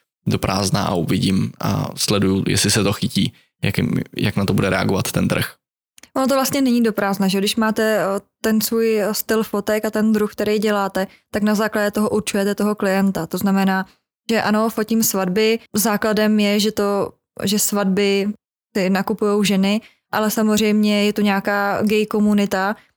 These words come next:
Speaker 2: na kterou se třeba málo cílí a je to nějaký třeba trh, který můžete oslovit. Jo, takže to jako není úplně jako na prázdno, ale spíš jako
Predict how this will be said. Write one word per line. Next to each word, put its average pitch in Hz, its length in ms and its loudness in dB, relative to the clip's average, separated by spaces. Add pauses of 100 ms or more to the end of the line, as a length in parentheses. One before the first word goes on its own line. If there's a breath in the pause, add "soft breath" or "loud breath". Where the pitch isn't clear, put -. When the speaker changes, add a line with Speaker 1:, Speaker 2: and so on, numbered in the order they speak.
(220)
Speaker 2:
na 208 120 0
kterou 208 240 0
se 208 120 -2
třeba 202 220 0
málo 202 400 2
cílí 202 540 0
a 196 220 0
je 202 80 0
to 202 100 -2
nějaký 202 320 0
třeba 208 220 -4
trh, 202 220 -2 (180)
který 202 240 0
můžete 202 400 2
oslovit. 190 540 -2 (600)
Jo, 180 120 -4
takže 190 240 -4
to 208 120 -4
jako 202 300 0
není 226 200 2
úplně 214 280 0
jako 220 380 0 (260)
na 190 120 0
prázdno, 226 480 0
ale 226 160 2
spíš 226 240 -2
jako 233 260 -2